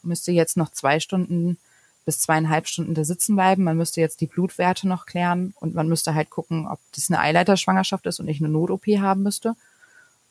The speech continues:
Und ich sollte doch bitte in dem normalen Wartezimmer, wo halt aber auch alle anderen Patienten saßen, die halt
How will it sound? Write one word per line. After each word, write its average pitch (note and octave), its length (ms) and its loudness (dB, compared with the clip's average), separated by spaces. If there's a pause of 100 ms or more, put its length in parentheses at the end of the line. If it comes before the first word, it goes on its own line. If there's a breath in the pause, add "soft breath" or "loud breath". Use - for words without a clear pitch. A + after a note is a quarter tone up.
(160)
Und D#3+ 160 -2
ich D3+ 120 -4
sollte D#3 260 2
doch E3+ 140 2
bitte F3+ 220 0
in E3 120 2
dem E3 120 2
normalen D#3+ 480 2
Wartezimmer, E3+ 640 0
wo D3+ 140 -2
halt D3+ 180 -2
aber - 240 -4
auch - 120 -8
alle - 260 -2
anderen G#3+ 240 0
Patienten D3 640 -6
saßen, C#3+ 460 -4
die D3+ 240 -2
halt C#3 180 -6